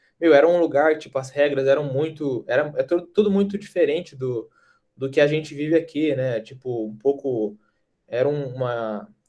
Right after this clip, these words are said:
faculdade cristã, né? Com, com algumas regras e tal. É, a cidade bem pequenininha, assim, no meio do nada, então a gente não, não fazia muita coisa, é, dependia dos outros, né, pra carro, essas coisas,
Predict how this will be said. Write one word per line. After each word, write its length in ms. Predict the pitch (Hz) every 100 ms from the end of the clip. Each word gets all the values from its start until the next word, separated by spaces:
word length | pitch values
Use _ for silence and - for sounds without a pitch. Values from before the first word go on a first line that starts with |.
| _
faculdade 500 | - 139 - 147 147
cristã, 560 | 147 147 147 - 139 190
né? 260 | 147 151 127
Com, 440 | 131 131 123 107
com 100 | -
algumas 400 | 123 123 139 131
regras 460 | - 123 151 175 156
e 60 | 127
tal. 360 | - 110 151 _ _ _ _ _
É, 640 | 120 120 117 113 107 104 - _
a 100 | 123
cidade 580 | 127 170 139 127 185 170
bem 360 | 139 156 214 214
pequenininha, 600 | 175 175 165 151 165 180
assim, 240 | - 170
no 80 | 170
meio 200 | 156 156
do 100 | 151
nada, 340 | 139 170 202
então 220 | 151 143 143
a 40 |
gente 240 | 143 143 147
não, 260 | 143 139 131
não 80 | 135
fazia 260 | 131 135 139
muita 220 | 139 127
coisa, 680 | - 143 185 165 139 123 - _ _ _ _ _
é, 220 | 127 117
dependia 460 | 139 143 147 139
dos 200 | 147 135
outros, 320 | 123 151 - 139
né, 120 | 135
pra 180 | 131 120
carro, 500 | - 120 160 143 123
essas 280 | 120 123 -
coisas, 580 | _ 135 165 123 117